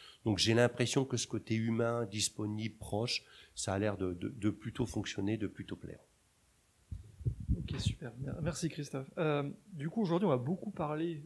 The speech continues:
Speaker 2: euh, formation, euh, dans les minutes qui suivent. En quelques mots, qu'est-ce que tu as envie de partager par rapport à, à cette thématique de la formation des conseillers immobiliers, sans trop rentrer dans les détails, puisqu'on aura l'occasion d'en parler plus après ?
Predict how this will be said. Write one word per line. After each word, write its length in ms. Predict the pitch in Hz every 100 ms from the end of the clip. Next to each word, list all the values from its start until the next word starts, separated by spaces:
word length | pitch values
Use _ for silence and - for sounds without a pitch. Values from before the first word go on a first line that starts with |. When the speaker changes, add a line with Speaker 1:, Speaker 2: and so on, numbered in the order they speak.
| 208
Speaker 2:
euh, 100 | -
formation, 580 | - 143 139 135 - 233 - _ -
euh, 480 | 139 135 131 135 127 131
dans 140 | 123
les 180 | 117 117
minutes 280 | 123 147 147
qui 100 | -
suivent. 360 | - 196 196 - - - _ _ _
En 120 | - 139
quelques 340 | 185 190 180
mots, 340 | 160 170 202
qu'est-ce 220 | 196 165 -
que 80 |
tu 100 | 147
as 40 | 143
envie 220 | 139 156
de 120 | -
partager 540 | 151 - 143 135 147 156
par 140 | 117
rapport 380 | 117 135 131 123
à, 200 | 120 120
à 40 |
cette 180 | - 135
thématique 420 | 131 127 - 151
de 60 | 135
la 100 | 117
formation 500 | - 123 123 - 135
des 100 | 127
conseillers 380 | 131 127 139 131
immobiliers, 400 | 131 127 139 135
sans 180 | - -
trop 220 | - 131
rentrer 240 | 123 -
dans 100 | 120
les 100 | 120
détails, 240 | 117 139 139
puisqu'on 360 | - - 127
aura 180 | 120 120
l'occasion 460 | 120 131 120 127 135
d'en 140 | -
parler 260 | 120 131 143
plus 240 | 160 -
après ? 200 | 160 -